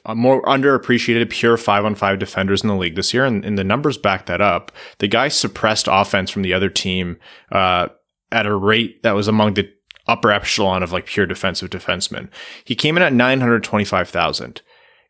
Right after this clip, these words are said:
In a, we talk about the, the flat cap and how that makes it hard for guys like, for example, Marc Staal to move, or Jonathan Bernier, or guys where, you know, it's might be a few million or four million or whatever.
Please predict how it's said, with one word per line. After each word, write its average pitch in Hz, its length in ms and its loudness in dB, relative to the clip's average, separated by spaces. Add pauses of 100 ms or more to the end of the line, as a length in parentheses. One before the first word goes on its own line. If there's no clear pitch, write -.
(160)
In 135 160 2
a, 135 300 6
we 139 120 2
talk 156 300 0
about 135 300 0
the, 110 200 -2
the 101 140 -6
flat 113 360 -2
cap 101 320 -2
and 107 120 -8
how 101 140 -2
that 101 120 0
makes 104 180 -4
it - 60 -8
hard 104 260 -2
for 107 120 -4
guys 95 240 0
like, 92 100 -8
for - 100 -8
example, 95 360 -4
Marc 101 200 0
Staal 104 420 4
to 104 100 -2
move, 92 320 0
or 95 80 -2
Jonathan 98 380 0
Bernier, 98 520 2
or 95 80 -4
guys 104 240 0
where, 104 140 -2
you 104 100 -2
know, 98 160 0
it's - 320 -8
might 117 140 2
be 117 60 0
a 101 40 2
few 143 220 2
million 113 420 4
or 95 200 -2
four - 260 -2
million 110 240 0
or 101 60 0
whatever. 101 460 2